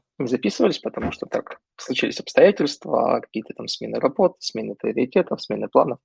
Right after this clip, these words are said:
Толком, может, даже и тем не было. Но вот мы сидели-сидели и поняли, что, наверное, стоит записать. И я, честно говоря, хотел назвать этот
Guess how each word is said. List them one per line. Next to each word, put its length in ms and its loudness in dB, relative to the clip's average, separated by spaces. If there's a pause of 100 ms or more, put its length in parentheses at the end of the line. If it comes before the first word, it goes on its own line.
(440)
Толком, 280 4
может, 180 -2
даже 220 2
и 40 -6
тем 200 -2
не 120 -14
было. 300 -10 (580)
Но 200 6
вот 160 4
мы 80 0
сидели-сидели 680 4
и 100 6
поняли, 280 4
что, 200 -2
наверное, 300 6
стоит 260 0
записать. 480 -8 (920)
И 100 0
я, 880 4
честно 240 -2
говоря, 220 6
хотел 260 2
назвать 320 4
этот 220 -10